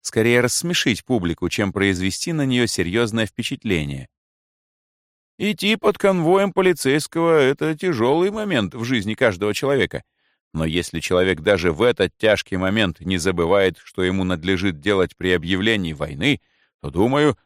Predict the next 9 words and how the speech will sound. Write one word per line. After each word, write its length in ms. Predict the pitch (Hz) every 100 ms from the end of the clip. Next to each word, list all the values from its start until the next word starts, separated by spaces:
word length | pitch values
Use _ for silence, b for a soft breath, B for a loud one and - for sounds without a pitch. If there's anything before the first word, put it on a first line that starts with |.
| -
такой 300 | 82 87 107
человек 440 | - 135 117 120
не 120 | 123
так 240 | - 92 -
уж 180 | 156 -
плох. 440 | 107 85 87 - _ _ _ _ _ _ _ _ _ _
Чёрно-жёлтый 840 | - 87 85 87 80 90 90 - 80
хищник 520 | - 117 - 151 131
заворчал — 760 | 117 135 151 - - 90 90